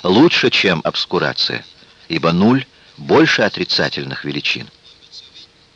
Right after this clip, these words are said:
Та же картина наблюдалась в Константинополе, в позднем императорском Риме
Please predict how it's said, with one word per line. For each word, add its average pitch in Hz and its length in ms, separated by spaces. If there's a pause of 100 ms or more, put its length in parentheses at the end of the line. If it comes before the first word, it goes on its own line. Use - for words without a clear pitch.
(1800)
Та 175 180
же 196 100
картина 202 440
наблюдалась 147 540
в - 60
Константинополе, 107 1000 (640)
в - 180
позднем 165 560 (340)
императорском 101 800
Риме 92 360